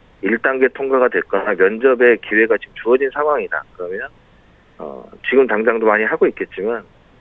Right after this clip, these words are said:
음, 면접에 대한 실질적인 대비들을 좀 해야 될 때이고요. 논술도 마찬가지입니다. 대학별고사를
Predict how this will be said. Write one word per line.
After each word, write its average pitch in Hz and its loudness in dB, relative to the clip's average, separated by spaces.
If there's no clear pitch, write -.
음, 85 -16
면접에 123 4
대한 101 2
실질적인 156 -2
대비들을 92 -6
좀 - -18
해야 147 -2
될 113 -2
때이고요. 73 -12
논술도 185 2
마찬가지입니다. - -4
대학별고사를 123 2